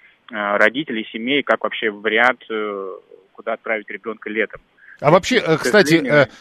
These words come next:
Speaker 2: э, на ваш
Speaker 1: охвачена
Speaker 2: взгляд,
Speaker 1: малая часть детей, да.
Speaker 2: вот
Speaker 1: Ага.
Speaker 2: на ваш взгляд, э, можно ли говорить о каких-то других вариантах, соизмеримых по цене с, э, вот пребыванием на даче, я не знаю?
Speaker 1: И, ну, тяжело судить, э, мои дети ещё подрастают, и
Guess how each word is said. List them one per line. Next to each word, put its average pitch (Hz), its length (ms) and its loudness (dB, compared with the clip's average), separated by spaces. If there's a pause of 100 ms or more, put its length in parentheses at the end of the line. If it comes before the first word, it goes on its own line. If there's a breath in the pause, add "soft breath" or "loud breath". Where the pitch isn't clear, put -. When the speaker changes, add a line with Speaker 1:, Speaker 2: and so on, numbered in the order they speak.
(140 soft breath)
Speaker 2:
э, 135 100 2
на 156 140 6
ваш 202 140 6
Speaker 1:
охвачена 135 120 4
Speaker 2:
взгляд, 139 320 2
Speaker 1:
малая 110 220 2
часть 101 260 -12
детей, 104 300 -10
да. 104 180 2
Speaker 2:
вот 143 220 2
Speaker 1:
Ага. 131 100 2
Speaker 2:
на 185 100 8
ваш 196 200 4
взгляд, 127 460 2
э, 135 180 6
можно 196 340 4
ли 165 120 6
говорить 147 340 4
о 127 40 -6
каких-то 139 360 -4
других 165 380 2
вариантах, 143 460 4 (200 loud breath)
соизмеримых 151 640 4
по 147 120 -4
цене 190 320 2
с, - 340 2 (240 loud breath)
э, 113 360 4 (200)
вот 131 120 0 (120)
пребыванием 160 640 6
на 147 120 6
даче, 123 420 0
я 110 160 -4
не 90 100 -8
знаю? 71 260 -18 (1040 loud breath)
Speaker 1:
И, 123 380 4
ну, 151 200 6
тяжело 180 340 4
судить, 170 480 0
э, - 20 0 (400)
мои 127 240 2
дети 135 200 0
ещё 127 120 -4
подрастают, 127 680 0
и 113 260 -8